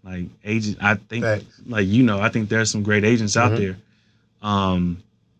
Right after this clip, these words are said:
Speaker 1: and then there's some players that's able to do it themselves. And
Speaker 2: Yeah.
Speaker 1: so why we can't just coexist? You don't take, I don't take money off your plate,
Speaker 2: At
Speaker 1: and
Speaker 2: all.
Speaker 1: you don't take money off
Speaker 2: At
Speaker 1: my
Speaker 2: all.
Speaker 1: plate. So, you know, that's my whole, that's my whole thing.
Speaker 2: How did you learn this? Like, how did you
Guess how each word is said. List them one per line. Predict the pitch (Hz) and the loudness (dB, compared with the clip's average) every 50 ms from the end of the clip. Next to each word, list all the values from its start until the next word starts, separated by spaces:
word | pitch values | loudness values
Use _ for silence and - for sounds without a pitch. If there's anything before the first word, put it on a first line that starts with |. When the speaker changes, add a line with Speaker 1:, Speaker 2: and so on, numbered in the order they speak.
| _ _ _ _ _ - 117 | _ _ _ _ _ -4 0
Speaker 1:
and | 120 | 2
then | 120 123 | 4 4
there's | 127 123 - | 4 4 2
some | - 123 | 0 -2
players | 113 131 143 147 147 131 | 0 2 2 4 4 4
that's | 131 123 113 | 2 0 2
able | 123 135 131 131 127 | 2 2 2 2 0
to | 123 | 0
do | 120 135 139 | 2 2 2
it | 139 - | 4 2
themselves. | 143 131 - - 165 151 117 101 104 | 0 -2 0 -2 -2 -2 -2 0 2
And | 123 | 2
Speaker 2:
Yeah. | 120 107 | 2 4
Speaker 1:
so | 120 117 113 107 | 4 4 4 4
why | 104 110 117 120 | 4 4 4 4
we | 123 127 123 | 4 2 2
can't | - 139 127 123 113 | 2 2 2 2 2
just | 113 - - | 0 -2 0
coexist? | - 131 123 120 113 120 139 123 104 104 | 2 2 2 2 4 4 2 2 2 2
You | 113 | 0
don't | 123 120 107 - | 0 0 0 0
take, | 123 117 117 - - _ _ _ _ _ _ _ | 0 0 0 -2 -6 _ _ _ _ _ _ _
I | 104 113 | 0 2
don't | 123 127 123 | 2 2 2
take | - 131 117 | 2 2 2
money | 117 120 120 117 117 | 2 2 2 2 2
off | 113 110 110 | 2 2 2
your | 120 127 127 | 2 0 0
plate, | - - 120 131 135 107 82 | 0 0 2 2 2 2 2
Speaker 2:
At | 117 | 4
Speaker 1:
and | 117 127 | 6 8
Speaker 2:
all. | 135 127 | 8 8
Speaker 1:
you | 127 | 8
don't | 127 123 120 | 6 4 4
take | - 127 127 127 | 2 2 2 2
money | 127 127 131 131 | 2 2 2 2
off | 127 123 120 | 0 2 4
Speaker 2:
At | 117 117 | 4 6
Speaker 1:
my | 120 127 | 6 6
Speaker 2:
all. | 135 | 6
Speaker 1:
plate. | 127 117 101 | 6 6 6
So, | - 113 110 110 107 104 - - _ _ _ _ _ _ _ _ _ _ _ - | 4 4 4 4 2 0 -4 -12 _ _ _ _ _ _ _ _ _ _ _ -6
you | 113 | -2
know, | 107 107 104 107 | 0 2 2 2
that's | 101 110 120 - 127 | 2 2 2 2 2
my | 117 113 | 2 4
whole, | 110 104 101 98 90 85 - - 98 | 4 4 4 2 2 0 -4 -10 -16
that's | 110 110 - | -16 -10 -8
my | 110 98 | -6 -6
whole | 98 90 | -6 -8
thing. | 98 - - - - - _ _ _ _ | -10 -12 -14 -16 -16 -16 _ _ _ _
Speaker 2:
How | - - - 311 | -6 -4 -2 -2
did | - - | 0 2
you | 165 147 151 139 | 4 6 6 6
learn | 123 123 135 151 151 139 120 101 | 8 8 8 8 6 6 4 2
this? | 92 87 92 95 - - - - - - | 0 -2 -2 -4 -8 -10 -12 -14 -8 -4
Like, | 120 117 110 | -2 -2 2
how | 113 135 147 170 | 4 4 6 6
did | 185 185 156 | 6 6 4
you | 131 135 135 131 127 120 110 | 4 0 0 0 0 0 -2